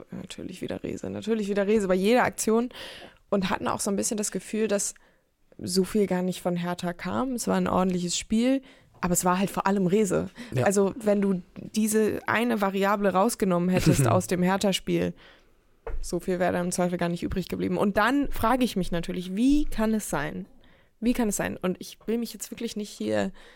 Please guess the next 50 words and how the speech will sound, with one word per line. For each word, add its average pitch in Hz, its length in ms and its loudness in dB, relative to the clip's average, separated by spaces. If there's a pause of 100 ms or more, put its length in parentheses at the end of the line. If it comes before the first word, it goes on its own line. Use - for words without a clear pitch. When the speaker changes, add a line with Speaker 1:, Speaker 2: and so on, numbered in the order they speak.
(300)
Speaker 1:
in 196 140 2
Rage 185 400 2
reden 156 340 2
Speaker 2:
Mhm. 135 60 4
Speaker 1:
und 170 120 0
sechsmal 180 360 0
im 180 100 0
Kreis 196 300 4
Speaker 2:
Och, - 60 -2
Speaker 1:
drehen. 202 320 0
Das 127 120 4
Speaker 2:
also 113 100 4
Speaker 1:
mache 190 140 4
ich 185 100 -2
nämlich 180 260 0
seit 170 180 2
gestern 175 220 4
Speaker 2:
auch - 20 4
dafür 175 220 6
Speaker 1:
Abend 156 100 6
Speaker 2:
bieten 147 160 6
Speaker 1:
schon. - 80 4
Speaker 2:
wir 117 80 4
dir 117 120 4
gerne 110 180 4
eine 107 120 0
Plattform. 104 400 -2 (880)
Speaker 1:
Geil, - 320 -12
freue - 200 -4
ich 208 60 -4
mich 208 100 -8
drauf. 185 180 -4 (600)
Ähm, 196 480 0 (920)
wie 269 180 6
kann 262 260 2
es 254 120 2
dann 202 260 4
sein, 196 440 2
wenn 208 140 4
du 208 120 4
weißt, 220 380 2
okay, 226 340 0
wir 202 120 0
haben 196 100 0
hier 196 200 -2
einen 269 440 0
einzigen 226 460 -2
Spieler 196 420 2
von 180 140 0
Hertha, 190 420 0